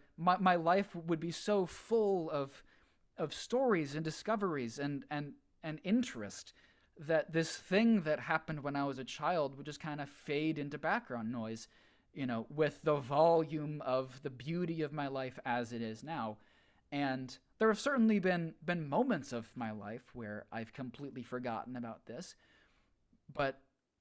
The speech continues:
you know, I'm twenty-five years old now, and there has not been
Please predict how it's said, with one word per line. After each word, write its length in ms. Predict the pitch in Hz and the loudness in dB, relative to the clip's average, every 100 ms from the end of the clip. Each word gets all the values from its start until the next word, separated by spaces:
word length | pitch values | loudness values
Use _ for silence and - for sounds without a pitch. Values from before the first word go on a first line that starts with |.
| _ _ _ _ | _ _ _ _
you 100 | 285 | 0
know, 160 | 190 139 | 2 2
I'm 300 | 151 156 165 - _ | 2 2 0 -8 _
twenty-five 500 | - 131 151 147 139 | -4 -4 -2 -2 -2
years 200 | 147 143 | -2 -4
old 180 | 208 123 | -4 -4
now, 240 | 107 107 - _ _ _ _ _ - | -8 -10 -14 _ _ _ _ _ -6
and 320 | 135 131 135 | -2 -2 -4
there 140 | 156 147 | -2 -2
has 180 | 156 143 | -2 -4
not 320 | 147 151 156 | -4 -4 -4
been 300 | 147 143 | -2 -2